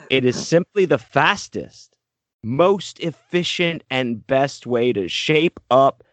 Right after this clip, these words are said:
trim down, feel great, and look terrific. It is a program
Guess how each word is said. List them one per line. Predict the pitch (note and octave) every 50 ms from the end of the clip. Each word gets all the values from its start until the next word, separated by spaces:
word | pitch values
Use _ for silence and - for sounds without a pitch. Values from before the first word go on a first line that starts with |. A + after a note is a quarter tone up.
| _ _ _ _
trim | - - - A2+ C3+ F3+ A3+ B3 A#3 G#3+
down, | E3+ E3 D3 C#3+ C#3 C3+ C3 C3 C3+ C3+ C3 - _ _ _ _ _ _ _
feel | D4 C#4 C#4+ C#4+ C4 A#3
great, | E3+ F#3 F3+ F3 F3 F3 E3 - - _ _ _ _ _ _
and | B2+ B2 A2 G#2
look | A2 B2 C#3+ D#3 E3+ - _ - _ _ _ _ _ _ _ _ _
terrific. | _ - D#3 G#2+ G2 F#2+ E2+ - - - - - _
It | F#3+ G3+ - _
is | G3+ G#3+ A3+ A3 E3 -
a | F#3 F3+
program | - F3+ - C#3 C#3+ D#3 D3+ B2+ A#2 A#2 G2+ F2+ E2+ D#2+ E2+ F2